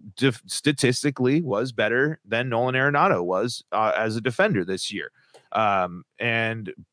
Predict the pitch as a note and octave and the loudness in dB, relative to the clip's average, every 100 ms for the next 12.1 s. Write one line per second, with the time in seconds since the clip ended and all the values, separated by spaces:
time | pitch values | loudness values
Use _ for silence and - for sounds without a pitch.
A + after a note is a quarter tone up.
0 | - A#2+ C3 F3+ A#2 B2+ - - - _ | -4 2 4 6 4 2 -6 -20 -20 _
1 | _ C3 B2+ - A2+ A#2+ C#3+ D3 G2+ - | _ 2 2 2 2 6 6 6 2 -4
2 | - - A2 F2 D3 C3 F#2+ G#2+ C#3 C3 | -10 -8 -8 -2 2 2 2 4 4 4
3 | - C3+ C3 G#2 G2+ F#2+ A2 G2+ - A2 | 2 2 2 0 -6 -4 -4 -4 -2 0
4 | G#2+ E2 F#2 G2+ A2+ A2+ A#2 G2 A#2+ A2+ | 0 -2 -6 -4 -2 -2 -4 -2 -4 -4
5 | _ _ _ - B2+ D3 E3+ G3+ C#3 E3 | _ _ _ -4 4 4 4 0 0 2
6 | D3+ F3 C3 D3 C#3 B2+ C#3+ D3 D3+ C3+ | 4 2 2 2 2 2 2 2 2 2
7 | G#2+ D3 C#3 - A2+ C3 - C3+ C#3+ D#3+ | 4 2 2 0 2 2 4 6 8 8
8 | D3 - _ F#3 D4 B3 A2+ - C3 C#3+ | 4 -2 _ 2 6 6 4 0 -2 0
9 | D#3+ F3 - B3+ F#3 C#3 D3 C#3 A#2 C3 | 0 0 4 2 2 4 6 6 4 4
10 | C3 B2 A#2+ - B2 A#2 A2+ G#2+ A2 A2 | 6 4 2 -2 -2 0 0 0 0 0
11 | G#2 A#2+ A#2+ _ _ - F#3 G#3 D3+ G3 | 0 0 -2 _ _ 0 4 4 4 4
12 | F#3+ | 4